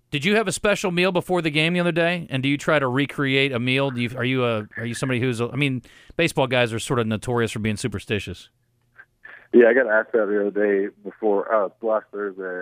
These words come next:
Speaker 2: uh, Jersey Mike.
Speaker 1: Okay. Nothing wrong with that.
Speaker 2: Yeah.
Speaker 1: Um, so give me a, give me the t-, you already talked about 'em a little bit. Give me the, kind of the breakdown on, uh, Murray State.
Speaker 2: Uh, just a good team, scrappy. I mean,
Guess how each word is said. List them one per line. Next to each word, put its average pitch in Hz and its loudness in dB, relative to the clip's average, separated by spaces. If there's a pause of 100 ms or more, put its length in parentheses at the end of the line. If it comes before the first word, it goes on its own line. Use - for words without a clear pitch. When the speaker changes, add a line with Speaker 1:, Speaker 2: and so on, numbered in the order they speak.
(120)
Speaker 2:
uh, 87 -12 (140)
Jersey 101 -2
Mike. 87 -10 (580)
Speaker 1:
Okay. 151 -2 (500)
Nothing 131 -2
wrong 107 -2
with 104 -6
that. 113 0 (600)
Speaker 2:
Yeah. 156 2
Speaker 1:
Um, 147 -4 (320)
so 180 -2
give 202 0
me 220 2
a, 185 2
give 160 -4
me 190 0
the 160 -4
t-, 180 0
you 165 2
already 190 0
talked 175 0
about 135 0
'em 127 -4
a 131 -2
little 143 0
bit. 123 -4
Give 139 -8
me 151 0
the, 135 -2
kind 143 0
of 135 -2
the 127 0
breakdown 131 0
on, 117 0
uh, 110 2
Murray 123 -2
State. 120 -2 (1160)
Speaker 2:
Uh, 143 6
just 151 -18
a 139 -10 (120)
good 123 -6
team, 113 -10 (280)
scrappy. 110 2
I 104 0
mean, 98 -8